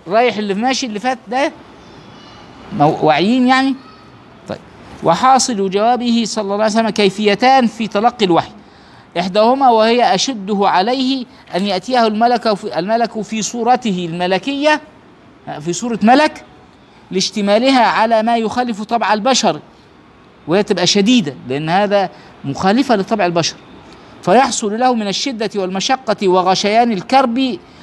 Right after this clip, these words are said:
لثقل ما يلقى إليه أمر عظيم. قال الله تعالى: "إنا سنلقي عليك قولا ثقيلا"،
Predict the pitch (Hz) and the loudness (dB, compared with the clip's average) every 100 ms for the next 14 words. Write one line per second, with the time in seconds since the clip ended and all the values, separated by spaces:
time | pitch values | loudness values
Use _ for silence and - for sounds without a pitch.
0 | - - 185 190 262 - 208 202 202 208 | -12 0 0 2 -2 0 0 0 0 2
1 | 214 254 233 202 202 180 214 247 214 196 | 2 0 -2 0 2 2 0 2 2 2
2 | 233 220 208 175 208 269 247 131 - - | 4 4 2 2 4 4 2 0 -8 -2
3 | 226 240 196 185 220 185 175 151 226 226 | 4 4 4 2 2 2 0 2 4 4
4 | 233 226 - - _ _ _ - 226 220 | 4 2 -2 -18 _ _ _ -8 -6 -6
5 | 208 202 196 190 196 208 226 - 185 165 | -6 -4 -4 -2 -2 -2 -4 0 2 2
6 | 208 226 202 170 214 220 196 185 180 175 | 2 0 0 -2 -2 0 0 -2 -4 -6
7 | - 165 254 247 151 | -4 -2 2 2 2